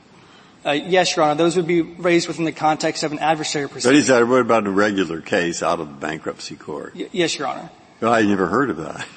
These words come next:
Speaker 2: <laughs> that you
Speaker 1: Well
Speaker 2: could appeal immediately from denial of summary judgment.
Speaker 1: Oh, not, not from the denial of summary judgment. No, Your Honor. I'm sorry. I, th-, I understood the question to mean a grant of summary judgment.
Speaker 2: No, no, no.
Speaker 1: No.
Speaker 2: That would be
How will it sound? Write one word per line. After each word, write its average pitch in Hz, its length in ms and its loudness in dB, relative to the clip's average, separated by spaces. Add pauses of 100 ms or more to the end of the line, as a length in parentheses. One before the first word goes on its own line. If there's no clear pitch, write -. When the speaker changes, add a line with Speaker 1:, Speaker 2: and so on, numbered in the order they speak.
(180)
Speaker 2:
<laughs> - 320 -20
that 101 120 -4
you - 40 0
Speaker 1:
Well - 80 4
Speaker 2:
could 95 120 2
appeal 95 360 2
immediately 90 500 -4
from 80 180 -10
denial 90 380 -2
of 82 80 -4
summary 87 320 -8
judgment. 92 400 -6
Speaker 1:
Oh, - 20 2
not, 208 240 2
not 220 160 6
from 214 120 0
the 185 100 2
denial 160 360 4
of 131 60 -6
summary 143 220 -4
judgment. 135 340 -8
No, 185 140 2
Your 165 160 6
Honor. 139 220 -2 (260)
I'm 180 440 2
sorry. 165 260 6
I, 156 40 4
th-, - 160 -2
I 185 80 8
understood 175 340 2
the 151 60 0
question 165 380 2
to - 80 -6
mean 160 160 0
a 156 80 -8
grant 170 300 -2
of 151 60 -4
summary 147 280 -2
judgment. 139 320 -2
Speaker 2:
No, 180 160 6
no, 180 180 8
no. 175 200 6
Speaker 1:
No. 208 80 8
Speaker 2:
That 160 200 6
would 214 120 -8
be - 60 -18